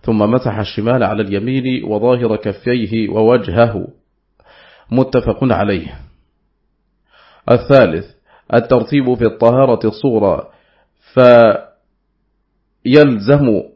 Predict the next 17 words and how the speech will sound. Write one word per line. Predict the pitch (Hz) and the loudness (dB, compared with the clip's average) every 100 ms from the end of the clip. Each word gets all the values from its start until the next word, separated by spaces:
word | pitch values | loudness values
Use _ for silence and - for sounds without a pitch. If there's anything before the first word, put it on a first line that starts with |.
| _ | _
من | 120 123 147 127 | -6 0 2 2
جرحه | 104 117 101 143 131 117 | 0 -2 0 0 2 2
ببعض | 107 104 120 117 113 | 2 4 4 4 0
أعضاء | - 110 110 127 120 98 104 - | 0 0 2 2 2 0 -4 -6
وضوئه | - 123 113 135 127 123 120 139 127 | -2 -2 2 2 2 0 -2 0 -2
إذا | - 110 113 | -4 -2 0
توضأ | 110 117 139 127 127 135 - | 2 2 2 2 2 2 2
أن | 120 | -2
يتيمم | 110 113 110 123 131 120 107 | -2 -2 0 0 0 -2 -2
له | 101 135 113 107 | 0 0 0 -2
عند | 117 98 | -2 -2
غسله | 104 131 139 120 131 135 | 0 0 -2 -4 -2 0
لو | 101 87 | 0 0
كان | 120 131 | 2 0
صحيحا. | 127 135 151 110 120 104 - _ _ _ _ _ _ _ _ _ _ _ - | 0 -2 -2 0 0 -2 -6 _ _ _ _ _ _ _ _ _ _ _ -2
الرابع | 110 131 151 117 69 - - _ _ _ | 2 4 4 4 0 -4 -16 _ _ _
الموالاة، | 120 120 123 117 120 147 - | 0 2 2 4 4 2 0